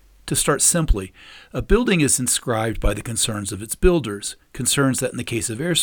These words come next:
airports inescapably include security. So, airports, from their very remote parking to their distanced baggage checking to their concrete potted plants, to their trains to otherwise unreachable gates, and so forth, can be seen as artifacts,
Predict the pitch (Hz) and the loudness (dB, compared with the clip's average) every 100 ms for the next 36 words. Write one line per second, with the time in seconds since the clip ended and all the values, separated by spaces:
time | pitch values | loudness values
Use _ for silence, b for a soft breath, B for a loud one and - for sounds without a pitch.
0 | - 151 156 - 117 98 - 123 117 - | -2 0 0 2 0 -2 -4 -6 -4 -2
1 | 135 131 107 101 92 87 92 87 - - | -2 4 4 2 -4 -8 -6 -6 -4 0
2 | 147 123 90 - B B B B B B | 2 2 -2 -10 B B B B B B
3 | B - 120 87 95 - b b b - | B 0 0 -2 -6 -10 b b b -4
4 | 127 135 98 90 - - - 120 117 107 | 0 4 2 2 -8 -8 -6 -4 -4 0
5 | 120 127 120 113 104 98 - 101 98 101 | 0 2 0 -2 -2 0 2 2 0 -10
6 | 117 113 107 92 117 - 113 98 - 101 | -10 -6 -6 -2 0 0 -2 -4 -2 -2
7 | 107 104 101 - 110 98 113 120 107 104 | 0 -2 -4 -4 -4 -4 -8 -8 -8 -8
8 | - 117 117 117 107 - 104 104 98 - | -2 -2 -2 -6 -2 -2 0 -4 2 2
9 | 101 95 - - B B - 123 135 - | 2 -8 -10 -12 B B -2 0 0 0
10 | - 123 117 110 - - - 117 107 104 | 0 0 -2 -6 -8 -6 -4 -4 -2 0
11 | 98 - 101 107 - 101 95 104 104 101 | 0 -2 -2 -2 -2 -4 -6 -2 -2 0
12 | - - B B 127 - 185 208 123 90 | -2 -4 B B -4 2 4 2 0 -4
13 | - B B B - 139 151 - 185 170 | -6 B B B -4 0 0 2 0 0
14 | - 151 180 - 85 - - | 2 2 2 -4 -10 -10 -10